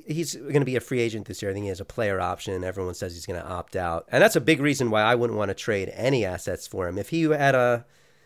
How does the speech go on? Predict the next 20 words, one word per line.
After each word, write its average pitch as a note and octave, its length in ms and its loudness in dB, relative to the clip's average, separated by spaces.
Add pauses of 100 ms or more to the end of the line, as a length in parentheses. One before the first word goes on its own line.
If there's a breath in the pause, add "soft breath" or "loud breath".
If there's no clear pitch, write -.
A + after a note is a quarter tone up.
(120)
if - 80 -14
he D3+ 100 2
had C#3 140 6
more B2 180 6
of A2+ 80 2
a A2 40 0
long-term A2+ 640 0
deal A#2 280 2
right F#2 220 0
now, E2+ 440 -6 (320)
would A2 220 -8
you G2+ 60 -6
still A#2+ 340 2
not C3 320 -2
consider C3+ 400 -6
Andre C3 300 -4
Drummond B2+ 280 0
just G#2 140 -8
'cause G2 220 -6
of F2+ 260 -8